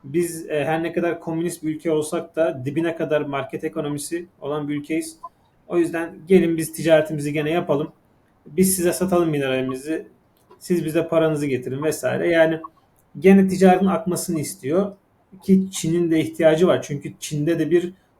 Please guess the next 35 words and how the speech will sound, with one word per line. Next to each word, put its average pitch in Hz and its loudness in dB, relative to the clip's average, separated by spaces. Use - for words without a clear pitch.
duraklık 151 0
dönemine 147 0
girmiş 127 -6
gibi 135 -10
bir 160 2
hal-, 131 -2
halde 127 -2
orası 117 -4
da. 120 -4
Yani 127 -2
biraz 123 -2
büyüme 135 -2
konusunda 127 -8
sıkıntı 127 -8
yaşıyor. 156 0
E, 123 0
hat-, 135 0
hatta 156 2
nüfus 139 -2
konusunda 151 0
da 139 4
sıkıntı - -8
yaşıyor. 117 -6
Mesela 120 -4
tek 156 -2
çocuk 147 -4
politikası 147 2
kalktı 143 2
ama 143 0
hala 139 2
çocuk, 127 -6
e, 123 2
sayısı 123 -2
artmıyor 120 -2
vesaire. 127 -4